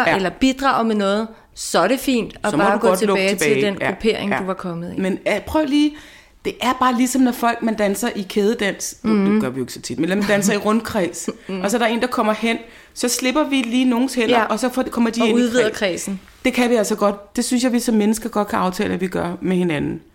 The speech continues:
Speaker 1: Fordi jeg tror altså, der sidder rigtig mange mennesker rundt omkring, som egentlig godt vil ud. Lidt mere ud.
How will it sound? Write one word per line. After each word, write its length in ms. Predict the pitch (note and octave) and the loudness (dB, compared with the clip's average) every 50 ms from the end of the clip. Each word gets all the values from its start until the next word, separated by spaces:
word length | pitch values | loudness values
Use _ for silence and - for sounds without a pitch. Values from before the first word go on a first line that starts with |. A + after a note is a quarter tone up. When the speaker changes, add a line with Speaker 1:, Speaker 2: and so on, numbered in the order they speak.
| _ _ _ _ | _ _ _ _
Speaker 1:
Fordi 460 | - - G3 F#3+ A3 A3 G#3 - - - - - _ _ _ _ _ _ _ _ - | -6 -4 -2 0 0 0 0 -2 -6 -14 -20 -20 _ _ _ _ _ _ _ _ -10
jeg 80 | A3 G#3 | -8 -6
tror 140 | - B3 B3 | 0 0 0
altså, 160 | A#3 G#3+ A#3+ | 2 2 0
der 80 | G#3+ A3 | -2 -2
sidder 300 | - - B3+ B3+ A#3+ A#3 | -2 -2 -2 -2 -2 -2
rigtig 200 | A3+ A3 A3+ A3+ | -2 -2 -2 -2
mange 180 | A3 A3 A3 | 0 0 0
mennesker 300 | G#3+ G#3 G#3 - - A#3+ - - - - - _ - - | 0 -2 -4 -4 -6 -8 -8 -8 -12 -18 -18 _ -14 -14
rundt 280 | - - G3+ G#3+ A3+ A3+ | -10 -6 -6 -4 -4 -4
omkring, 360 | G#3+ - - G#3 G3+ - - | -6 -4 -4 -6 -6 -6 -6
som 160 | - A3 G#3 G#3+ - | -8 -8 -8 -6 -6
egentlig 260 | - A3+ - - G#3+ - | -6 -6 -6 -6 -8 -4
godt 220 | - G3+ G#3 G#3 - | -2 -4 -4 -2 -4
vil 160 | A3+ G#3+ G#3+ - | -6 -6 -4 -4
ud. 180 | A3 G#3+ G#3+ - - - - _ _ _ _ - | -4 -4 -4 -6 -10 -20 -20 _ _ _ _ -6
Lidt 220 | G#3 A#3 A#3 - | -6 -6 -2 0
mere 220 | A3+ A3 A3 - - | 0 0 0 0 -2
ud. 140 | G3+ G#3 | -4 -4